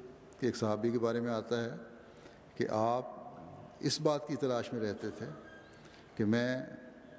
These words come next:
इस हुक्म को, को भी पूरा करने वाला बन जाऊं कि अगर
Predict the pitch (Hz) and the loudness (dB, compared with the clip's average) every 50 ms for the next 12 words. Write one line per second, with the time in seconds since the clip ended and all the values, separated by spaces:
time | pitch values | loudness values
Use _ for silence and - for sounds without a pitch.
0 | - - - - - - - 135 - - 131 - 139 131 127 127 123 120 120 - | -18 -20 -20 -18 -4 0 0 2 2 2 2 4 4 4 2 0 -2 -4 -10 -12
1 | - - - - 127 127 120 117 123 127 127 127 127 131 123 123 123 120 120 117 | -14 -8 -2 2 2 4 2 2 4 4 4 4 4 2 2 2 2 2 2 2
2 | 120 117 113 110 117 120 127 117 104 101 - - - - - - - - - - | 2 2 2 2 2 4 4 2 2 0 -2 -6 -10 -12 -14 -14 -14 -14 -16 -4
3 | - - 120 123 113 127 127 120 | 2 4 6 6 6 6 4 4